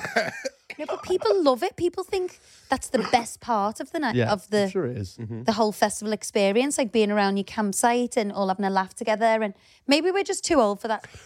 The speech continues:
Speaker 2: Well, there's something special about having, you know, like, say, the campfire, whatever, a few beers, like, end of the night, debrief, bit of fun.
Speaker 3: The
Speaker 2: You
Speaker 3: night's
Speaker 2: get
Speaker 3: fun, but it's the mornings are pretty rough in the tent
Speaker 2: Yeah, I
Speaker 3: when it's
Speaker 2: bet.
Speaker 3: roasting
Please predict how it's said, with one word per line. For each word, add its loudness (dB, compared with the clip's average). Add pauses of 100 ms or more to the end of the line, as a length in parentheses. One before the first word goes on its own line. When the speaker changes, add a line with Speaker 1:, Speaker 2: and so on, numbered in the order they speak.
(180)
Speaker 2:
Well, 6
there's 4
something 6
special 4
about 0
having, 0
you 0
know, 8
like, 0
say, 0
the -4
campfire, 2
whatever, 4
a 4
few 0
beers, 2
like, 4
end 2
of 2
the 2
night, 4 (240)
debrief, 0 (520)
bit 0
of -6
fun. 2 (680)
Speaker 3:
The 0
Speaker 2:
You 2
Speaker 3:
night's 0
Speaker 2:
get -8
Speaker 3:
fun, 4
but -2
it's -6
the -2
mornings 4
are 0
pretty 0
rough -2
in 0
the -2
tent 6
Speaker 2:
Yeah, 6
I 4
Speaker 3:
when 4
it's 2
Speaker 2:
bet. 2
Speaker 3:
roasting 0